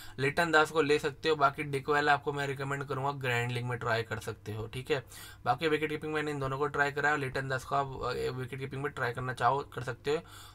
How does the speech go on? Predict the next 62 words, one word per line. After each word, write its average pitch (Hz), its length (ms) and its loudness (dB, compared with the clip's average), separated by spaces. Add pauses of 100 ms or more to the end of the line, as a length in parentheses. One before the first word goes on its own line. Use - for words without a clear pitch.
(120)
वहाँ 151 100 6
फिर 165 160 0
आपको 156 200 2
एक, 156 160 4
वो, 147 280 4
क्या 135 140 -4
कह 135 100 0
सकते 135 300 -6
हैं 135 120 -6
कि, 147 160 -6 (500)
अ, - 60 -4 (320)
आपको 139 300 4
एक 147 480 4 (520)
ऑलराउंडर 156 440 4
कम 160 160 -2
करना 156 200 2
पड़ेगा, 147 280 4
या 147 160 6
तो 151 140 2
आप 147 180 8
उद्दाना 135 380 2
की 143 120 -4
जगह 139 180 0
ड्रॉप 131 340 2
करके 135 280 -2
लिटन 127 360 -6
दास 120 200 0
को 131 160 -6
भी 127 160 -2
ले 127 160 -2
सकते 117 220 -8
हो, 127 80 -6
तो 127 60 -4
एक 127 120 -6
चेंज 135 200 -6
ये 123 120 -4
भी 123 100 -6
कर 120 140 -4
सकते - 300 -12
हो। - 120 -10 (520)
बाकी 160 200 2
मैंने 165 280 2
तमीम 160 180 0
इकबाल 143 240 6
को 147 160 2
लिया, 151 160 4
महमूद 147 380 0
अल्लाह 156 160 4
को 151 60 0
लिया 147 240 2
कि 147 120 -4
मिडिल 139 260 0
ऑर्डर 143 140 6
में 147 100 4
बैटिंग 139 280 0
करेगा। 143 200 0
बाई 131 220 2
चांस 139 180 0
अगर 139 160 0
बांग्लादेश 131 460 -2
की - 100 -12
टीम 143 180 -2